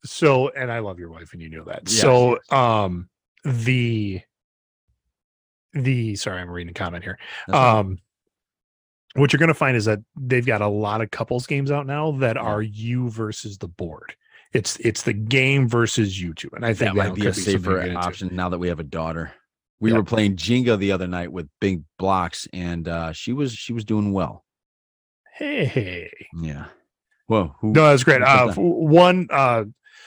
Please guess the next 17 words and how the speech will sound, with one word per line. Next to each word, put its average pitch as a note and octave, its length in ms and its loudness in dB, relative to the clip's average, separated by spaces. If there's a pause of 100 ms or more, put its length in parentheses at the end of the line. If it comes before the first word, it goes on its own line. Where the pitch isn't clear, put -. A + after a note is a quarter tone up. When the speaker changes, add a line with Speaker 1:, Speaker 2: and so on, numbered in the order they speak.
(180)
Speaker 1:
we've B2 200 2
got, A#2 340 2
uh, A2 180 0
Marshall's A#2 440 -2
brother, A2+ 340 -2
Sean, B2 380 -8 (480)
uh, G2 400 -8 (680)
on B2 180 0
here A#2+ 240 2
to C3 140 -6
give B2 240 -2
us A2+ 140 -6
comments. B2+ 320 -2
And C3+ 120 0
yeah, B2+ 220 6
it B2 120 2
is B2+ 300 2